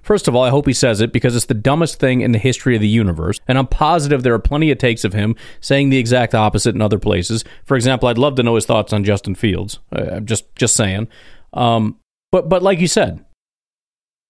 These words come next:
it, it, that has no bearing on the rest of his career. So if he comes back after five weeks and completely tears it up, then what? Noth-, then, then nothing. Then Colin Cowherd is an idiot.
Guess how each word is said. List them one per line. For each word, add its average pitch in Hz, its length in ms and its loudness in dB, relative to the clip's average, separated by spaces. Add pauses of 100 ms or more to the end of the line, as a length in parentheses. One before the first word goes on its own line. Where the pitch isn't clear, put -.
it, 170 160 2
it, 185 140 2
that 202 120 4
has 196 160 0
no 226 320 2
bearing 185 640 0 (680)
on 165 140 2
the 175 100 2
rest 180 180 0
of 170 60 2
his 165 100 0
career. 175 440 0 (140)
So 156 120 0
if - 80 -2
he 214 80 2
comes 208 240 0
back 180 260 2
after 170 240 0
five 147 260 2
weeks 165 240 0
and 120 120 -4
completely 135 400 0
tears 127 320 0
it 123 80 2
up, 151 240 0 (240)
then 143 340 0
what? - 300 -8 (1040)
Noth-, 370 180 -2
then, 247 400 2
then 247 220 2
nothing. 247 420 2 (360)
Then 214 160 2
Colin 220 280 0
Cowherd 208 340 2
is 196 120 -2
an 220 80 2
idiot. 208 340 0